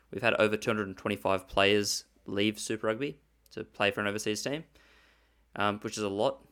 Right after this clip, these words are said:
You know, in ten years, it's, you know, averaging quite a lot per team. It's, you know, over five per team per year. Um, from that list, forty-two of them, uh, were Wallabies that left in their prime.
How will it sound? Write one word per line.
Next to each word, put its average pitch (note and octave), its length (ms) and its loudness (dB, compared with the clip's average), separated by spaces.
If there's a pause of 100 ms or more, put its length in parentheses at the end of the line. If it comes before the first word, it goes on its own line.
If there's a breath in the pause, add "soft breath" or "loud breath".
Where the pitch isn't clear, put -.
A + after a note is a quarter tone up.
You - 80 -12
know, G2 100 -2
in G2+ 60 -6
ten A2 180 -4
years, G#2 320 -2
it's, - 300 -10
you F#2+ 100 -8
know, F#2+ 80 -2
averaging G2+ 580 -2
quite G2+ 380 0
a F#2+ 40 0
lot G2 300 -2
per G#2+ 120 -4
team. G#2 180 -4
It's, G2+ 160 -8
you A2+ 80 -4
know, F#2+ 100 -4 (160)
over A#2 220 2
five G2 360 2
per G#2 140 0
team G2 320 -2
per G2+ 120 -2
year. G2 300 -2 (760 loud breath)
Um, G#2+ 300 -2 (380)
from D3 280 2
that C3 160 4
list, - 440 -4
forty-two C3 680 0
of G2+ 80 2
them, E3 260 -4 (480)
uh, G3 320 4
were - 120 2
Wallabies G2+ 500 -2
that - 160 -8
left F#2+ 240 -2
in G#2 80 -6
their F#2 100 -4
prime. - 360 -10